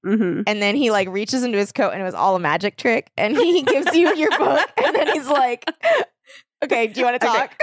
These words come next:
Speaker 1: I do close-up magic.
Speaker 2: <laughs>
Speaker 1: I'm Jason Momoa.
Speaker 2: <laughs> Jason Momoa, close-up magician. <laughs> But
Speaker 1: Yeah, that is the only
Speaker 2: that's the
Speaker 1: thing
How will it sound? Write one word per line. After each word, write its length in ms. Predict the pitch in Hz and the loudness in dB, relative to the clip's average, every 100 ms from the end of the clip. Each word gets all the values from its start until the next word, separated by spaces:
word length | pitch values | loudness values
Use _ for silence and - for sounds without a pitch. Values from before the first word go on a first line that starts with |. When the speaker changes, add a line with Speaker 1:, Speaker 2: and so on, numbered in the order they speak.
| 466 | 0
Speaker 1:
I 160 | 262 | 2
do 120 | 269 240 | 0 0
close-up 460 | 294 254 - 190 | 0 2 2 0
magic. 400 | 185 139 - - - - | 0 -2 -2 -2 -2 0
Speaker 2:
<laughs> 180 | 285 - | -2 0
Speaker 1:
I'm 200 | 262 285 | -2 0
Jason 380 | 214 214 233 226 | 0 2 0 2
Momoa. 420 | 220 214 135 - - 480 | 0 0 -2 -4 -2 0
Speaker 2:
<laughs> 240 | 807 679 415 | 0 0 0
Jason 260 | 415 - | 0 0
Momoa, 440 | 269 269 196 165 - - - | 0 0 0 0 -2 -6 -2
close-up 300 | 190 165 185 | -2 0 -2
magician. 440 | 202 151 - - 440 - | -2 0 0 0 -2 -2
<laughs> 0 | 440 - 440 339 320 - 370 359 285 - 285 - 269 - 254 - _ | -2 0 0 2 0 0 -4 -4 -8 -6 -8 -8 -10 -8 -12 -12 _
But 580 | 466 622 523 440 370 311 - | -2 2 2 2 -4 -12 -4
Speaker 1:
Yeah, 260 | 294 226 | -2 0
that 220 | 196 247 247 | 0 2 2
is 160 | 262 | 0
the 140 | 240 240 | 2 2
only 200 | 226 254 | 2 0
Speaker 2:
that's 100 | |
the 60 | |
Speaker 1:
thing 20 | 226 | 0